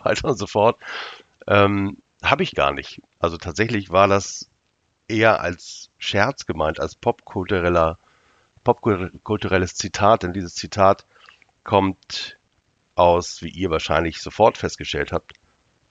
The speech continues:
aus Star Wars, der Episode vier, oder für Leute, die so alt sind wie ich, dem ersten Star Wars Film von neunzehnhundertachtundsiebzig, ausgesprochen von Colonel Tarkin, als er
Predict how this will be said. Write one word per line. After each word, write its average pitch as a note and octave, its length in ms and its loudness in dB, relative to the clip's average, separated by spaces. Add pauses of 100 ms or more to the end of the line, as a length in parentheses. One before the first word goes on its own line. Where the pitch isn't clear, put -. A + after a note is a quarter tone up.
(540)
aus - 540 0
Star F2 340 4
Wars, D2+ 440 -2 (120)
der D2 240 -2
Episode F2 560 -4
vier, A2+ 420 -4
oder E2+ 160 -2
für F2+ 140 -4
Leute, F2 320 0
die E2+ 140 -8
so E2+ 140 0
alt F2 200 4
sind F2 200 -10
wie - 140 -8
ich, - 220 -10 (340)
dem F#2 140 2
ersten F2+ 480 0
Star D#2 340 2
Wars - 220 -8
Film D2+ 240 -2
von - 120 -12
neunzehnhundertachtundsiebzig, D#2 1080 -4 (1200)
ausgesprochen F2+ 580 2
von E2 240 -2
Colonel F2 360 0
Tarkin, E2+ 680 -2
als D#2 320 -4
er D2+ 320 -2